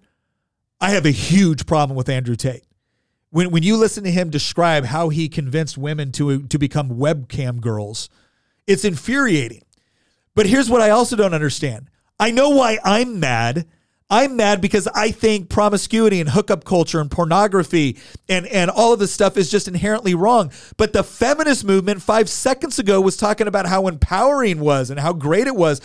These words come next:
and why shouldn't women be able to do these things? And this is, this is good for them. And then Andrew Tate comes along and facilitates it,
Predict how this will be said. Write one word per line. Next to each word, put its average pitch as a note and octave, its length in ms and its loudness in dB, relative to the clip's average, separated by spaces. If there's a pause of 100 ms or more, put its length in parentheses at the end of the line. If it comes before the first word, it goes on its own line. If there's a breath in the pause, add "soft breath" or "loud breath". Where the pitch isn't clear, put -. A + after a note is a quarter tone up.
(200 loud breath)
and F3 160 -2
why G3+ 220 4
shouldn't C4 380 -2
women F#3 260 -2
be E3+ 120 2
able D#3+ 120 2
to D3+ 80 -2
do D3+ 160 0
these C#3 220 -2
things? D3 260 -4
And D3+ 100 -6
this G3+ 160 -2
is, F3+ 180 -4
this F#3+ 180 -6
is E3 160 -6
good G#3+ 240 0
for A3 180 2
them. D#3 200 -2 (340 loud breath)
And G#3 100 0
then A3 80 0
Andrew A3+ 300 0
Tate C4 240 0
comes G#3+ 220 -2
along G3+ 340 2
and F#3 100 -4
facilitates F3+ 1040 -2
it, D3+ 260 -2